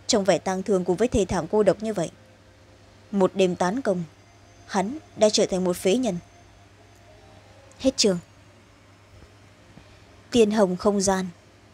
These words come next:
Chỉ sau một đêm, pháp lực Dương Phàm đã mất cả, trở thành một phế nhân. Một đầu tóc bạc của hắn ở trong sương mù nhạt và gió sớm phất phơ, trông có vẻ già nua và vô lực.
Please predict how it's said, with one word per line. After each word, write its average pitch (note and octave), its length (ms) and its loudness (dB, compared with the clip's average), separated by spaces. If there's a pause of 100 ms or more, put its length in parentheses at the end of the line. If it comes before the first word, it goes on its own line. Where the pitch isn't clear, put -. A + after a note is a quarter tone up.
(1500)
Chỉ F#3+ 160 2
sau G3 160 2
một F#3 180 0
đêm, F#3+ 180 2
pháp C4+ 180 -4
lực G#3 160 -2
Dương F#3 180 -2
Phàm F3 180 -2
đã E3+ 80 2
mất A#3 240 -2
cả, E3 260 -4 (300)
trở G3 140 2
thành F#3+ 180 -2
một F3+ 120 0
phế F#3+ 200 0
nhân. G#3 260 -2 (540)
Một G#3 180 2
đầu F#3+ 140 4
tóc C#4+ 180 -2
bạc G#3+ 120 0
của F3+ 140 -2
hắn F#3+ 220 -2
ở F#3 120 0
trong A3+ 160 -2
sương A#3 260 0
mù F3+ 140 2
nhạt F3 240 -2 (120)
và F#3 120 0
gió F#3 180 2
sớm G3 240 0
phất D4 200 -2
phơ, F#3 220 -4 (300)
trông G3 180 0
có A#3+ 100 2
vẻ G3+ 180 4
già E3+ 200 2
nua A3 200 2
và F3+ 140 0
vô G#3+ 200 -2
lực. F3 160 -2